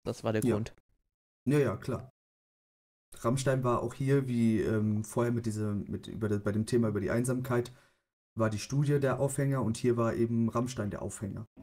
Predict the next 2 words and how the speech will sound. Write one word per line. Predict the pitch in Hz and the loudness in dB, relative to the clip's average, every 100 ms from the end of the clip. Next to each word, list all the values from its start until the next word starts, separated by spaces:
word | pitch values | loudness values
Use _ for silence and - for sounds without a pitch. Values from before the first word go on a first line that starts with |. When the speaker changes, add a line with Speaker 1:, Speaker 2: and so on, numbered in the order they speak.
| - - | -10 -4
Speaker 2:
ne? | 123 127 - _ _ _ _ _ _ _ - - _ _ _ _ _ _ _ _ _ _ _ _ _ _ _ _ _ - - - _ _ _ _ _ | -4 -4 -14 _ _ _ _ _ _ _ -20 -20 _ _ _ _ _ _ _ _ _ _ _ _ _ _ _ _ _ -20 -20 -20 _ _ _ _ _
Speaker 1:
Also, | 139 147 143 135 | 4 6 6 2